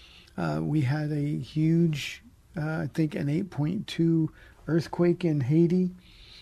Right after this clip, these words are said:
Um, I think it was eight point two, and, and thousands of people are presumed dead. Um, the, the numbers of earthquakes are increasing in frequency, uh, and intensity.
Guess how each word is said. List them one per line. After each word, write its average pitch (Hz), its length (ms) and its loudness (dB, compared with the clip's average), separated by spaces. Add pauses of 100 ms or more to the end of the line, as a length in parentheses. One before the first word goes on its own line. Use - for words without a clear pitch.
(120)
Um, 160 460 0 (140)
I - 20 -20
think 175 140 0
it 180 40 0
was 156 140 -4
eight 165 160 -2
point 160 200 -4
two, 175 240 0
and, 143 200 -2
and 147 260 -4
thousands 156 540 -2
of 147 80 -6
people 156 400 0
are 156 60 -2
presumed 147 520 -2
dead. 160 340 0 (520)
Um, 143 440 -4 (160)
the, 160 260 -6
the 147 140 -4
numbers 160 540 0
of 175 160 -4
earthquakes 156 680 -4
are 160 340 -4 (260)
increasing 160 840 0
in 147 200 -2
frequency, 156 840 0 (440)
uh, 139 300 -2
and 160 280 4
intensity. 160 800 0